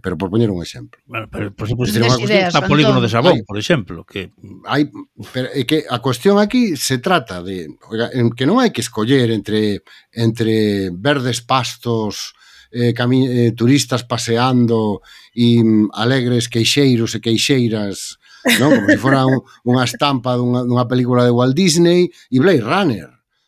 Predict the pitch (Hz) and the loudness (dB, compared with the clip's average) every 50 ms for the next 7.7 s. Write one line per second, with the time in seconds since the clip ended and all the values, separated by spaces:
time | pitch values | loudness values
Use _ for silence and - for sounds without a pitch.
0 | _ _ - 110 95 107 127 117 110 123 143 165 190 180 160 143 147 175 202 185 | _ _ -12 -8 -2 -2 0 0 2 4 4 4 4 4 6 6 6 6 6 4
1 | 160 139 131 123 131 135 127 110 - - - - _ - - 147 180 196 190 165 | 4 4 2 2 -2 -2 -2 -4 -6 -8 -20 -20 _ -4 -2 0 2 2 2 0
2 | - - _ - - - _ - 127 127 196 226 196 147 - - 135 120 117 120 | -2 -6 _ -18 -18 -18 _ -10 -4 0 2 4 4 4 2 0 0 0 0 -2
3 | 110 110 120 180 202 160 123 110 92 87 80 98 107 107 - - 160 151 123 107 | -2 0 2 2 2 2 0 -2 -4 -8 -10 -8 -8 -8 -4 -2 0 0 0 -2
4 | - _ - 120 120 123 120 123 123 - - 123 120 127 120 120 135 135 135 165 | -4 _ -2 0 0 0 0 -2 -4 -4 -2 -2 -2 -2 -2 -2 0 0 2 2
5 | 202 175 113 - 107 113 - 175 180 123 - - 95 78 73 - - - _ _ | 2 0 0 -2 -4 -4 -2 -2 -4 -4 -6 -12 -16 -16 -16 -18 -20 -20 _ _
6 | _ _ _ _ _ - - 107 104 98 110 98 - 104 104 113 120 117 123 123 | _ _ _ _ _ -6 -4 -2 -2 -2 -4 -4 -4 -2 0 0 0 2 2 2
7 | 127 127 120 139 147 180 220 233 208 - - - - - | 0 2 0 0 0 2 2 0 -2 -4 -8 -10 -12 -14